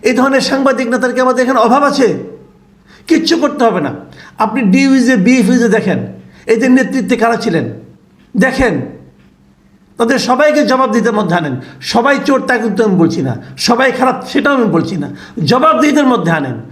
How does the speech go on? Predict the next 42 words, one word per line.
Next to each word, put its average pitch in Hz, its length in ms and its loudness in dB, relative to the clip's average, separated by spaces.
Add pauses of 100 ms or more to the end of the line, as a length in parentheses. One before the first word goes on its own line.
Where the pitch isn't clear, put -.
(200)
যদি 262 220 2
সে 294 140 2
প্রমাণ 294 360 2
করতে 285 280 -2
পারে 233 160 0
তার 233 200 0
কোনো 220 180 -2
সমস্যা 214 420 -2
নেই, 196 300 0 (560)
সে 294 180 0
ফ্রি 247 340 -2
থাকবে, 285 400 -2 (1300)
কোনো 277 160 0
সমস্যা 269 320 0
তো 202 120 -4
নেই। 143 180 -2 (240)
অথবা 277 280 0
যদি 262 200 -2
প্রমাণ 269 260 0
করতে 254 200 -4
না 247 120 0
পারে, 233 220 0 (180)
তাকে 269 140 -2
দেশে 220 320 2
থাকতে 190 340 -6
হবে। 127 240 -6 (880)
আপনি 208 180 -2
নিয়ম 320 300 4
করে 294 160 2
দেন, 196 200 0
তুমি 240 160 0
প্রতি 269 220 0
সপ্তাহে 247 360 0
থানা 214 240 -2
হাজিরা 196 300 2
দিয়ে 160 160 0
দেবা, - 180 -4 (1040)
তুমি 240 140 0
জানাবা 254 320 2
তুমি 214 220 -2
কোথায় 185 280 0
আছো। 143 200 -6